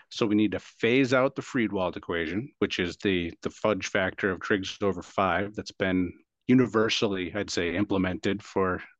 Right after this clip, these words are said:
many decades. And then the second aspect of that, so we're phasing out Friedwald. Now we have new equations that do a decent job throughout a big majority of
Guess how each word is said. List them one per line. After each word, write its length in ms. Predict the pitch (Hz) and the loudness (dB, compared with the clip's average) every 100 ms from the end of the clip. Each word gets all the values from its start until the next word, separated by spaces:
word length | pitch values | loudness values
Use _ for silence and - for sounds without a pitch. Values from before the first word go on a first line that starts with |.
| 107 | 2
many 180 | 104 | 2
decades. 580 | 95 98 - 87 101 - _ - - - - - - _ _ _ _ - | 4 0 0 -4 -4 -10 _ -18 -16 -16 -16 -18 -20 _ _ _ _ 2
And 180 | 127 113 | 4 6
then 280 | 135 131 | 8 6
the 120 | 117 113 | 6 2
second 460 | - 196 - 135 | 0 -2 2 4
aspect 480 | 101 95 - 95 - | 4 2 -2 -4 -2
of 80 | 90 | -2
that, 260 | 85 92 | 0 0
so 160 | - 104 | 0 0
we're 80 | 95 | 2
phasing 340 | 127 127 127 | 2 2 2
out 140 | 117 - | -2 0
Friedwald. 500 | 131 110 92 87 90 - - - | -2 0 0 -2 -4 -16 -10 0
Now 180 | 123 175 | 2 4
we 100 | 160 | 4
have 120 | 117 | 4
new 220 | 113 151 | 6 6
equations 640 | 143 - 92 87 95 104 | 4 0 -2 -2 -4 -4
that 160 | 127 104 | -2 2
do 140 | 139 | 4
a 40 | 131 | 4
decent 380 | 117 131 127 98 | 4 2 2 0
job 380 | 117 120 110 - - | 0 0 -2 -6 -6
throughout 500 | 123 139 123 135 - _ _ _ _ _ - | 0 2 4 2 0 _ _ _ _ _ -6
a 120 | 110 98 107 _ - | -4 -6 -18 _ 4
big 180 | 160 147 | 6 8
majority 600 | 127 104 117 120 117 101 | 6 8 6 8 8 4
of 240 | 95 90 | 2 -2